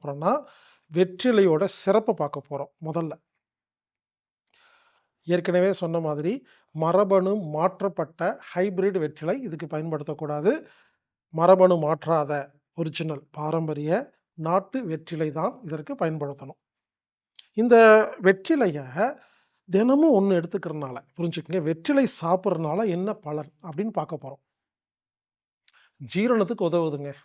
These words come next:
அஜீரண கோளாறை சரி பண்ணுதுங்க. வாயு தொல்லை இருக்கு இல்லைங்களா, கேஸ் ட்ரபிள், அது குணமாகுதுங்க.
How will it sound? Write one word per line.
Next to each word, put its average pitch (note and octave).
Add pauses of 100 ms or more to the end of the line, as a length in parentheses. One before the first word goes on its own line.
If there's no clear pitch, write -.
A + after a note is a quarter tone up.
(1400)
அஜீரண F#3
கோளாறை D#3
சரி E3+
பண்ணுதுங்க. C#3+ (1040)
வாயு G#3+
தொல்லை E3+
இருக்கு D3+
இல்லைங்களா, D3+
கேஸ் E3+
ட்ரபிள், D3
அது D3
குணமாகுதுங்க. D#3